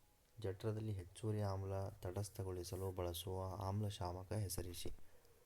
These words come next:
ಮಾರ್ಚ್ ಎರಡ್ ಸಾವಿರದ ಇಪ್ಪತ್ಮೂರು. ಆಮ್ಲೀಯ ದ್ರಾವಣ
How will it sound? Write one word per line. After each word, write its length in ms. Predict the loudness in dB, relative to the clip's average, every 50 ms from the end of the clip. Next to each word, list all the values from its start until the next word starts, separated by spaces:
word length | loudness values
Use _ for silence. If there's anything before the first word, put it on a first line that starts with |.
| -4 -2
ಮಾರ್ಚ್ 420 | 0 0 0 0 -2 -4 -6 -8 -4 -2
ಎರಡ್ 200 | 0 0 0 0
ಸಾವಿರದ 460 | 0 -2 -2 -2 0 -2 -2 -2 -2 -4 -6
ಇಪ್ಪತ್ಮೂರು. 1040 | -6 -8 -6 -4 -4 -4 -2 -2 -4 -4 -2 0 0 0 0 -2 -4 -10 -14 -16 -20 -20 -20 -20 -6 -6 -6 -4 -4 -10 -14 -20 -20 -20 -20 -20 -2 0 0 2 2 0 -4 -6 -8 -10 -14 -18 -20 -20 -20 -20 -20 -20 -20 -20 -20 -20 -20 -20 -20 -20 -14 -14 -14 -14 -14 -18 -6 -2
ಆಮ್ಲೀಯ 460 | 0 0 2 2 2 2 2 0 0
ದ್ರಾವಣ 440 | 2 2 2 2 2 2 2 2 2